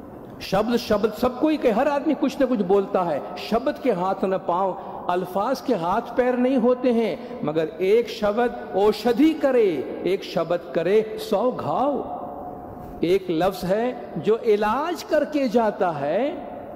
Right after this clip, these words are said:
और एक लफ्ज वो है जो हजारों जख्म दे के जाता है। आप जब कहते हैं, "I love you," मैं आपसे प्यार करता हूँ, बच्चे माँ बाप से, माँ बाप बच्चे से,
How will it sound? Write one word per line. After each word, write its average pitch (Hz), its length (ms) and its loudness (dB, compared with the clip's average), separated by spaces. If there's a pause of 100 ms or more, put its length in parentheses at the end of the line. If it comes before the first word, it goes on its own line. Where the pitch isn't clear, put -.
(200)
और 151 360 2
एक 214 360 4
लफ्ज 170 400 -2
वो 165 260 0
है 180 600 -4
जो 147 180 0
हजारों 147 680 0
जख्म 180 560 -2
दे 143 160 0
के 127 220 -4
जाता 110 340 -6
है। - 380 -14 (1700)
आप 139 240 -6
जब 135 160 -4
कहते 135 260 -4
हैं, 135 80 -6
"I 131 280 -6
love 143 320 -4
you," 131 160 -2
मैं 127 160 -2
आपसे 123 320 -8
प्यार 127 500 -4
करता 120 280 -4
हूँ, 117 380 -6
बच्चे 123 440 -2
माँ 117 220 -4
बाप 117 200 -2
से, - 200 -6
माँ 113 260 -4
बाप 123 180 -4
बच्चे 117 360 -6
से, 113 280 -8